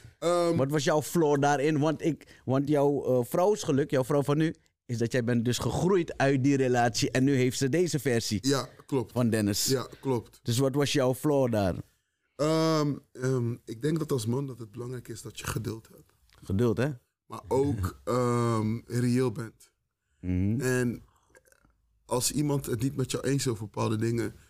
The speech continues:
Speaker 1: het doordrammen en onged-, ongeduldig zijn en alles maar proberen te verzinnen om die persoon te van overtuigen van jouw standpunt.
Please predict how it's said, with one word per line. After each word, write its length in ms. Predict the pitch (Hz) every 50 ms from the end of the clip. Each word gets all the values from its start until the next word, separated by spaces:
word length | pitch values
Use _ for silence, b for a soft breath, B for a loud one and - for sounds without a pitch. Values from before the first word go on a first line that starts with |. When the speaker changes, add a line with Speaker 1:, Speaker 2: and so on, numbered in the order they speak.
| b b
Speaker 1:
het 260 | _ - 117 110 101 98
doordrammen 760 | 131 139 147 139 - - 117 110 113 110 110 117 127 135 - b b b b
en 160 | - 123 113
onged-, 420 | - 127 131 - - 113 117 131 -
ongeduldig 680 | - 127 131 131 131 - 117 117 135 139 143 139 - -
zijn 300 | - 123 123 117 117 117
en 300 | - 127 127 123 117 110 B B B B B B B B B B _ _
alles 460 | - 156 165 170 175 175 170 - -
maar 360 | 143 151 147 147 143 143 139
proberen 480 | 139 - - 135 123 139 143 139 135 131
te 80 | -
verzinnen 340 | - 135 123 - 147 143 139 131
om 40 | 123
die 100 | 120 117
persoon 300 | 139 127 - 135 135 123
te 100 | - -
van 160 | - 127 -
overtuigen 520 | - 135 120 - - - 147 139 127 -
van 100 | - 131
jouw 140 | 120 123 -
standpunt. 640 | 127 - - 139 143 139 - - 120 120 127 - -